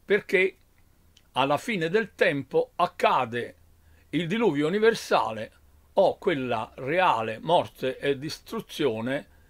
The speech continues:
che fu fatta nelle città che avevano perso il lume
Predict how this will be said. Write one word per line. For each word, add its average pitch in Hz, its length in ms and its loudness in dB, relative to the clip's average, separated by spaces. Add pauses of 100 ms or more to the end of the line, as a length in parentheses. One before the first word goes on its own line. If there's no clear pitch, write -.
(360)
che 180 260 -2
fu - 160 -4
fatta - 720 -4 (1120)
nelle 160 360 -2
città - 580 -6 (720)
che - 300 -6
avevano 151 720 0
perso 127 920 -2
il 135 440 -2
lume 156 720 -4